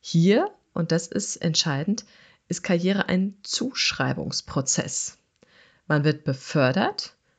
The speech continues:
wenn andere einen für bereit halten.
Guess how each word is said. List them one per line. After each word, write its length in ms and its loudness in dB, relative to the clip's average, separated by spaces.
wenn 220 2
andere 600 2
einen 220 -2
für 140 -6
bereit 420 -6
halten. 320 -10